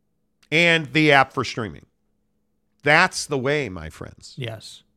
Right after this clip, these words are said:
Speaker 1: That's the way. So when you look at George, a year ago, that would have all been craziness.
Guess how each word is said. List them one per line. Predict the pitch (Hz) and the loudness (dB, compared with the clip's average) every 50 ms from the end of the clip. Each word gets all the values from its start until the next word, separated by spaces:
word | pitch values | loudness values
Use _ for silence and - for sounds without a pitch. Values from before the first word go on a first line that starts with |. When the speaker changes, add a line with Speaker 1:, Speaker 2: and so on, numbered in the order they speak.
| _ _ | _ _
Speaker 1:
That's | - 151 160 151 - - | 0 2 2 2 0 -4
the | - 139 | -8 -6
way. | 123 107 71 - - - _ _ _ _ _ _ _ _ _ | -6 -6 -6 -8 -14 -20 _ _ _ _ _ _ _ _ _
So | - - - 190 | -8 -2 0 0
when | 180 175 170 | 2 2 0
you | 170 170 165 170 | 0 -2 0 0
look | 220 233 - 196 | 0 2 2 0
at | 170 - | -2 0
George, | - 165 208 240 226 170 147 143 - - - | 0 4 4 6 6 6 4 0 0 0 0
a | 160 | 2
year | 151 165 220 262 247 | 2 2 4 4 4
ago, | 190 151 160 156 156 156 - - | 4 6 4 4 2 0 -4 -4
that | 123 127 165 180 180 | 2 4 4 6 6
would | 175 180 | 4 0
have | 175 147 | 0 2
all | 156 156 156 143 | 4 4 4 2
been | 147 139 127 | 0 -4 -6
craziness. | - - 147 143 131 113 117 90 76 53 - - - | -4 -4 -4 -2 -4 -6 -8 -10 -12 -14 -16 -18 -14